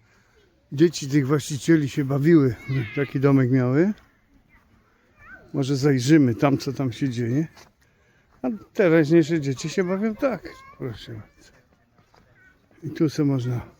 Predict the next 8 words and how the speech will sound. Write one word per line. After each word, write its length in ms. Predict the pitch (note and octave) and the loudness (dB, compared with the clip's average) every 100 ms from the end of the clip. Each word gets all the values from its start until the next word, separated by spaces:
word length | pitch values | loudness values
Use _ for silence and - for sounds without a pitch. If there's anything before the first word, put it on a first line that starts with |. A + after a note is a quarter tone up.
| _ _ C#3+ | _ _ -2
wejść. 520 | C3+ F3+ - - - - - - _ _ _ _ _ _ _ _ - _ | 2 2 -2 -16 -20 -20 -20 -20 _ _ _ _ _ _ _ _ -20 _
Proszę 340 | D3+ C3+ - | 0 0 -4
bardzo. 560 | B2 A2+ - - - F3 | -10 -10 -10 -14 -12 -6
Idziemy 340 | B2+ D3 D3+ C#3+ | 0 2 2 2
sobie 360 | D#3 C#3 C#3 | 0 0 0
do 180 | C#3 C#3 | 0 -2
góry. 440 | C#3 E3 D3+ B2 - _ _ _ _ _ - _ _ _ _ _ | 2 2 2 -2 -12 _ _ _ _ _ -20 _ _ _ _ _
Oho. 520 | B2+ A#2+ C#3+ F3 F3+ | -10 -6 -2 -2 -4